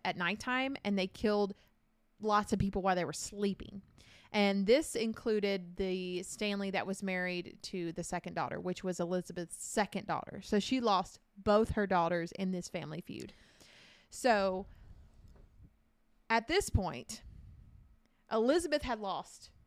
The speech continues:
both of her children, and she had lost a granddaughter. Okay,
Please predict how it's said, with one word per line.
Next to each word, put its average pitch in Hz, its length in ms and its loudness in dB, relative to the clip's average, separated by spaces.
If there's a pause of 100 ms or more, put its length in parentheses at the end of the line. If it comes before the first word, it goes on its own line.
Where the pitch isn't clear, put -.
(580)
both 214 320 0
of 339 60 -16
her 311 100 0
children, 180 420 -6
and 339 320 0
she - 120 -4
had 202 140 2
lost 190 220 -2
a 190 40 -2
granddaughter. 165 680 -4 (960)
Okay, 190 220 -4